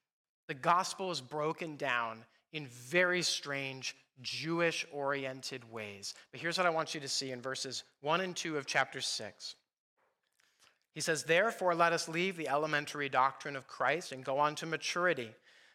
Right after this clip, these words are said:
not laying again a foundation of repentance from dead works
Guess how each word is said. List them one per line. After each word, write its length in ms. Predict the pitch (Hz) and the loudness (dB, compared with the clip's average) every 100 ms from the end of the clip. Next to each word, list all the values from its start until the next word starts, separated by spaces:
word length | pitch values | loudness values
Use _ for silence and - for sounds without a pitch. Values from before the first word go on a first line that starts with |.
| - | 2
not 260 | 151 175 | 4 4
laying 320 | 165 160 170 160 | 4 6 6 4
again 280 | 143 147 | 4 2
a 60 | 147 | 2
foundation 640 | 151 147 139 143 135 151 | 2 0 2 -2 -2 -4
of 180 | 139 123 | -6 -6
repentance 600 | 135 - 156 165 170 165 | -8 -2 -2 -2 -4 -6
from 200 | - 147 | -6 -4
dead 300 | 135 139 135 | 0 0 0
works 500 | 139 202 - - - | 0 0 -2 -6 -6